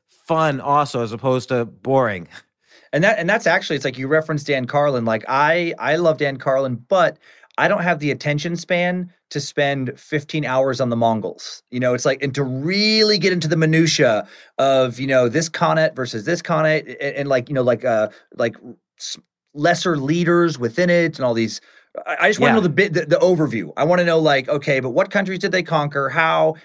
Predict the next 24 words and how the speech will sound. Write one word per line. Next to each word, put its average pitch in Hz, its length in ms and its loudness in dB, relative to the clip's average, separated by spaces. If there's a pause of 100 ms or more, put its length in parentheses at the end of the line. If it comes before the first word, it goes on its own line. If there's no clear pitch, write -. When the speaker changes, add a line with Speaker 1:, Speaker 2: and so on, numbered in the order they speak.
Speaker 2:
how 165 160 2
do 180 80 0
those 175 120 -2
people 165 420 0
handle 156 360 0
being 156 240 -2
conquered? 156 580 0 (140)
What 156 160 0
methods 156 440 -2
did 143 100 -10
they 151 80 0
use? 147 480 2
How 147 140 -2
big 151 180 0
did 151 80 -2
their 139 100 -2
empire 143 400 0
grow? 139 320 2 (240)
And 143 140 -2
so 147 420 2 (240)
we'll 147 260 -2
do 175 140 2
that 151 320 2
lesson 135 600 -4